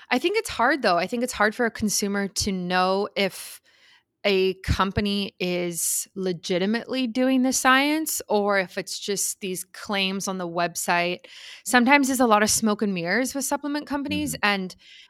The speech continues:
Speaker 1: unless you're actually educated in the language or know what to look for, like, how do you even know what brand to pick when it's all kind of the same?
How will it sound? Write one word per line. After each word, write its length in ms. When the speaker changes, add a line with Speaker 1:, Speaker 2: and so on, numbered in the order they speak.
Speaker 1:
unless 340
you're 140
actually 400
educated 640
in 260
the 120
language 680
or 80
know 200
what 180
to 120
look 220
for, 300
like, 240
how 320
do 80
you 160
even 280
know 120
what 220
brand 360
to 80
pick 380
when 140
it's 160
all 180
kind 300
of 280
the 80
same? 540